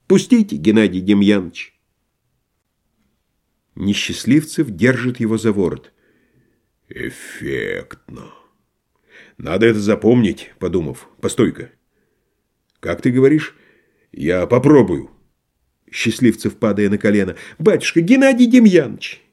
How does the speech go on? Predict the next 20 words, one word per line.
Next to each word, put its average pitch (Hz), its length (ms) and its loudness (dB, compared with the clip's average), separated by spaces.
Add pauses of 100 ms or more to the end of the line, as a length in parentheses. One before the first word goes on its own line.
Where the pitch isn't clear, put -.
(120)
Несчастливцев 95 840 -4
выпускает 85 580 -8
его. 60 320 -12
«Ну, 57 340 -14
не 87 180 -6
надо, 101 460 -2
убирайся, 76 760 -6
в 57 80 -20
другой 87 340 -4
раз». 73 400 -8 (1900)
Так 127 180 -4
вот, 143 340 4 (880)
положил 123 500 4
он 160 160 6
мне 143 220 4
руку 127 320 4
на 101 120 4
плечо. 90 680 -8 (1400)
«Ты, 131 180 2
говорит, - 480 -8